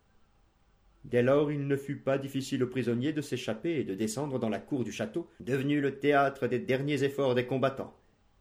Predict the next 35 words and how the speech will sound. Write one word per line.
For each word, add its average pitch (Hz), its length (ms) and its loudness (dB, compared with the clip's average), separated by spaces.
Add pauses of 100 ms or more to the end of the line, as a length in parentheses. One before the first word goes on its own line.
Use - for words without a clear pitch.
(1160)
Là, 151 300 4
ils 147 140 6
reconnurent 143 520 4
le 120 80 2
fier 120 320 0
Templier. 110 560 -4 (640)
À 123 100 -2
cheval, 127 460 -2 (220)
entouré 131 400 2
d'une 120 220 0
partie 131 320 -4
de 123 80 2
la 113 100 4
garnison, 120 540 0 (280)
cavaliers 131 580 4
et 113 60 2
fantassins 127 580 -2 (200)
qui 131 100 -4
s'étaient 127 340 2
ralliés 131 380 4
autour 117 300 0
de 120 100 2
lui, 123 380 0 (400)
il 151 180 2
faisait 143 400 2
les 139 160 4
plus 139 260 -2
brillants 151 400 2
efforts 143 460 2
de 123 100 0
valeur 120 500 2
pour 113 180 -4
opérer 117 360 0
sa 113 140 -4
retraite, 120 580 -4